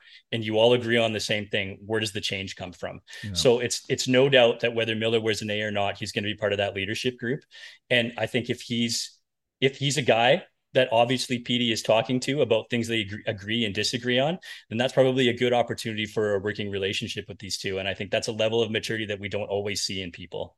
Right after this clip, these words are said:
Speaker 2: Well, Ted, you're so articulate, man. It's like you run a podcast or something like that. That's pretty good.
Speaker 1: <laughs>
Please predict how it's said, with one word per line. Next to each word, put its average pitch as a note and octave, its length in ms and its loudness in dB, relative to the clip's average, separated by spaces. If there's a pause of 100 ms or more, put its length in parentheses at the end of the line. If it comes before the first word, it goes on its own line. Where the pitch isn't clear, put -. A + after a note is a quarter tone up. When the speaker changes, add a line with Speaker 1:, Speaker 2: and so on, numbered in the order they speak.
(560)
Speaker 2:
Well, E3 140 6
Ted, G#3 200 4
you're A#3 100 2
so F#4 120 2
articulate, E3+ 460 2
man. A#2+ 120 -2
It's D3+ 140 -6
like F#3 140 0
you C3 320 0
run C3 140 2
a C3 40 -2
podcast C3 460 0
or A#2 40 -2
something G2 280 -4
like F2 100 -4
that. F2 160 -6
That's A#2+ 140 -6
pretty D#3 180 0
good. A#2+ 340 0
Speaker 1:
<laughs> - 60 -20